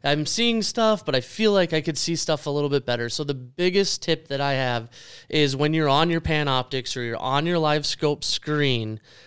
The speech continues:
there's something under appearance in the menu called color gain. We're gonna run that color gain all the way up, hundred percent, which seems crazy, but you're gonna run it all the way up at a hundred percent, and then you're gonna come back to your regular gain,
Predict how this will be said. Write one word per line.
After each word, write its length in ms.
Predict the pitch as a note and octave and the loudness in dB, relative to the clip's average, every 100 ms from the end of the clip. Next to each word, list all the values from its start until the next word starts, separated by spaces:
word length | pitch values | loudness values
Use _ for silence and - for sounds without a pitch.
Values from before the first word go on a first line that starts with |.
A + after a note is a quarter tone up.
| _ | _
there's 220 | D3 C#3 | -2 0
something 440 | - D#3+ E3 D#3+ D#3 | 0 -2 0 -2 -2
under 320 | D3+ D#3+ E3+ | -4 -2 -2
appearance 840 | E3 C#3 - - F#3+ B2+ A#2 C#3 - | -2 -4 -6 -2 0 0 -2 -6 -6
in 80 | C#3+ | -6
the 80 | D3+ | -2
menu 500 | C#3+ B2 A#2 A#2 A#2 _ _ | -2 -2 -4 -6 -8 _ _
called 300 | - B2+ A#2+ | -4 -4 -4
color 360 | - D3+ C3+ A#2 | -4 -2 -2 -4
gain. 320 | A#2 G2 A#2 _ _ _ | -10 -14 -16 _ _ _
We're 80 | D3+ | -2
gonna 140 | D#3 | 0
run 160 | D#3+ E3 | 0 0
that 200 | B2 - | -2 -4
color 340 | - D#3 D#3+ | -2 0 0
gain 360 | D#3+ F3 F#3 F#3 - _ - | -2 -4 -4 -6 -14 _ 2
all 200 | E3 F3 | 4 4
the 120 | F3 | 4
way 160 | D#3 | 4
up, 200 | C3 - | 2 -2
hundred 360 | - D#3 F3 E3+ | -6 -4 -2 -2
percent, 480 | D#3+ - A#2+ G#2 - _ _ _ - | -4 -4 -6 -10 -18 _ _ _ -10
which 120 | C3 | -4
seems 240 | F#3+ F#3+ | -4 -4
crazy, 380 | - F#3 C#3 A#2+ | 0 0 0 -2
but 180 | A2+ - | -8 -6
you're 60 | |
gonna 100 | C#3 | -4
run 120 | C3+ B2+ | -4 -4
it 40 | |
all 200 | - E3+ | 0 2
the 60 | F#3 | 2
way 80 | F3+ | -2
up 100 | E3+ | -2
at 80 | |
a 20 | D#3+ | -4
hundred 240 | D#3+ D#3 | -4 -6
percent, 420 | D#3+ - C#3+ C3 - _ _ _ | -8 -4 -4 -6 -12 _ _ _
and 140 | D3 D#3+ | -2 0
then 100 | F3+ | 2
you're 120 | F#3+ | 4
gonna 160 | G3 | 4
come 200 | F3 F3+ | 2 0
back 260 | D#3 D3 D3 | 2 2 0
to 120 | - | -4
your 100 | C3 | -4
regular 540 | B2 C#3+ F3+ E3+ C3+ B2+ | 0 0 2 2 0 -2
gain, 460 | A#2+ A#2+ A#2 A#2 | -4 -4 -4 -6